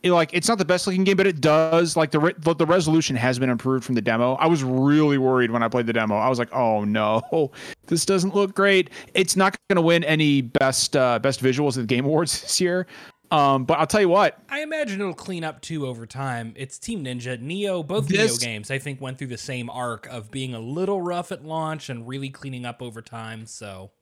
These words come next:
Speaker 1: This game has, this game is better than it has any right to be. Like,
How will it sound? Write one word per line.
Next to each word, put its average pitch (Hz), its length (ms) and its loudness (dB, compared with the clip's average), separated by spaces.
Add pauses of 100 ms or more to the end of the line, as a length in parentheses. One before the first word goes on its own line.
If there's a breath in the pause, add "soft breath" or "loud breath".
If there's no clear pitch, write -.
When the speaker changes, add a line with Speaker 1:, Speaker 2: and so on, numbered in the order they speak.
(140)
Speaker 1:
This 175 260 2
game 202 200 2
has, 151 240 0
this 165 180 0
game 185 120 0
is 143 80 0
better 123 240 2
than 120 160 0
it 110 80 0
has 110 140 -2
any 120 200 -2
right 98 180 -2
to 85 100 -8
be. - 180 -10 (460)
Like, 151 240 -4